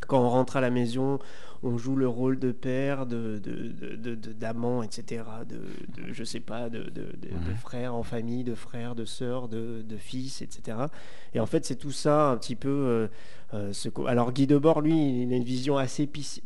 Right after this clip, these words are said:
Speaker 1: pessimiste un peu de tout ça, en disant qu'on joue des rôles et finalement la réalité... Euh, enfin finalement on n'est plus réel, c'est que du spectacle, hein, le fait de se mettre en scène
Speaker 2: Ouais.
Speaker 1: comme ça dans la vie quotidienne. Euh, il n'y a plus de réalité. Euh, nous, ce qui nous intéressait chez lui, et en fait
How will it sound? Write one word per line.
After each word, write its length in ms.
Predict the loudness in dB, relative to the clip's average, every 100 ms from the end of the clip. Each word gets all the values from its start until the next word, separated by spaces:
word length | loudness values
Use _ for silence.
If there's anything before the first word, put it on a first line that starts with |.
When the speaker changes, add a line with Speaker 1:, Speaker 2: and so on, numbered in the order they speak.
| 2
Speaker 1:
pessimiste 600 | 2 2 2 4 2 2
un 100 | 0
peu 180 | 0 0
de 120 | 0
tout 180 | -2 -2
ça, 260 | 0 0 2
en 120 | 0
disant 280 | 0 2 2
qu'on 180 | 2
joue 160 | 2 2
des 140 | 2 4
rôles 280 | 4 4
et 40 | 2
finalement 500 | 2 2 4 4 4
la 100 | 4
réalité... 680 | 2 2 0 0 2 2 2 -2 -4 -4 -2
Euh, 240 | -2 -2
enfin 260 | -2 0 0
finalement 380 | 4 4 6 6
on 40 |
n'est 100 | 6
plus 200 | 4 2
réel, 380 | 2 4 2 2
c'est 140 | 0 0
que 140 | 0
du 160 | 0 0
spectacle, 560 | 0 0 2 0 0
hein, 80 | 0
le 60 | 0
fait 140 | 0
de 120 | 0
se 140 | 0 0
mettre 220 | 0 0
en 80 | -2
scène 260 | 0 2 2
Speaker 2:
Ouais. 160 | 2
Speaker 1:
comme 140 | 0 -2
ça 200 | 0 2
dans 120 | 2
la 80 | 2
vie 160 | -2
quotidienne. 600 | -2 -2 -2 2 2 2 0 -4 -4 -4 -2
Euh, 100 | 0
il 60 |
n'y 80 | 2
a 40 | 2
plus 120 | 4
de 100 | 4
réalité. 680 | 6 4 4 0 0 0 0 -4 -4 -4 -2
Euh, 400 | -2 0 -2 0
nous, 280 | 6 10 10
ce 120 | 8
qui 140 | 2 2
nous 160 | 4
intéressait 560 | 4 2 0 0 0 -2
chez 200 | -2 -2
lui, 360 | 0 0 2 4
et 100 | 4
en 80 |
fait 320 | 4 2 2